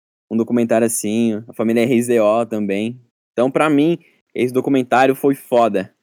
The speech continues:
com todos os Fs. Então, fica aqui o meu review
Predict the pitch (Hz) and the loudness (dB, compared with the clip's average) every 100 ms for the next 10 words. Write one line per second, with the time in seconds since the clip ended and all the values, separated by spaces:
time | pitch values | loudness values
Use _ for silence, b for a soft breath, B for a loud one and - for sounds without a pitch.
0 | _ _ 104 101 - 123 131 135 139 110 | _ _ -8 -6 -2 -2 -2 -6 0 4
1 | 107 - 95 - _ _ _ - 139 135 | 4 0 -14 -14 _ _ _ -4 -2 0
2 | 196 202 208 196 185 170 175 180 _ _ | 0 0 0 -2 -2 -2 -4 -4 _ _
3 | 127 143 156 139 131 143 | -2 0 2 0 0 0